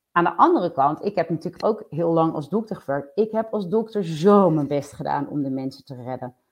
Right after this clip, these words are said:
Want dan werkte het niet en deed het niet. Ging ik het nog beter uitleggen. Dit heet alleen wel de drama-driehoek.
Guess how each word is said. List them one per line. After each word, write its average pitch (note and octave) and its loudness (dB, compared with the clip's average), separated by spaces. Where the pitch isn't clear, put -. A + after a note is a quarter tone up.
Want F#3 0
dan G3+ 4
werkte G3+ 8
het F#3 -8
niet D#3+ -2
en F3 -2
deed G3 2
het F#3 0
niet. D#3+ -2
Ging G3+ -6
ik G3+ -4
het F3+ 4
nog G#3+ 6
beter F#3+ -2
uitleggen. C#3+ 0
Dit A3 -2
heet A3+ 0
alleen E3+ -2
wel F#3+ 2
de D3+ -6
drama-driehoek. C#3 -4